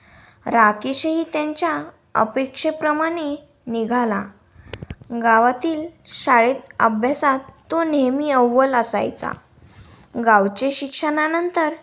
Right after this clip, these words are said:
त्याला शहरात टाकले. सरकारी महाविद्यालयात मी प्रवेश मिळाला. अभ्यासात हुशार असल्याने शिष्यवृत्ती पण मिळाली. नंतर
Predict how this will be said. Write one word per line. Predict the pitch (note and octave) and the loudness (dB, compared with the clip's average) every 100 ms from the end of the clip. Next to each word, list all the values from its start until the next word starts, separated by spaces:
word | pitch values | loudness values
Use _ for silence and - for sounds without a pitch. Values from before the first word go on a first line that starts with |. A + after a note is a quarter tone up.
| _ _ _ _ C4 | _ _ _ _ 2
त्याला | A#3 A3+ C#4 | 4 4 2
शहरात | D4 B3 G#3 A3+ B3 - | 2 4 4 4 2 0
टाकले. | G#3 - G3 F#3+ A#3+ - - - - - - - | 0 0 -4 -4 -8 -16 -20 -16 -14 -16 -8 0
सरकारी | C#4 C#4 D#4 E4+ | 0 2 0 0
महाविद्यालयात | F4 D#4+ C4 C4 C4+ B3 D4+ D#4 C#4 C#4 - _ _ _ - | 0 2 2 2 -2 2 2 2 -2 -4 -12 _ _ _ -10
मी | D4 D#4+ D#4+ | -6 -6 -2
प्रवेश | B3 A#3+ B3 C#4+ - | 2 4 4 0 -2
मिळाला. | B3+ A#3 A3 G#3+ A3 G3 - - _ _ _ _ _ - - | 0 2 2 2 2 -2 -6 -16 _ _ _ _ _ -8 -4
अभ्यासात | G#3 A#3 C4+ C#4+ D#4+ D#4 - - - - | 0 2 2 0 -4 -6 -12 -20 -12 -6
हुशार | A#3+ - C#4+ | -4 0 0
असल्याने | D4 C#4+ D#4 E4 E4 D4+ D#4 _ _ _ _ _ _ - _ _ - - - - - A#3+ | 0 -4 -4 -4 -4 -6 -10 _ _ _ _ _ _ -20 _ _ -20 -20 -20 -20 -14 -10
शिष्यवृत्ती | A3+ - C#4+ D4 C#4+ - E4+ | -10 0 2 2 0 -2 0
पण | F4 F4 | 0 0
मिळाली. | D#4 A#3+ F#3+ F#3+ G3+ - - _ _ _ _ | 2 2 2 -2 -6 -12 -20 _ _ _ _
नंतर | C4 B3+ B3+ C4 D#4 D4+ | -2 0 0 0 0 0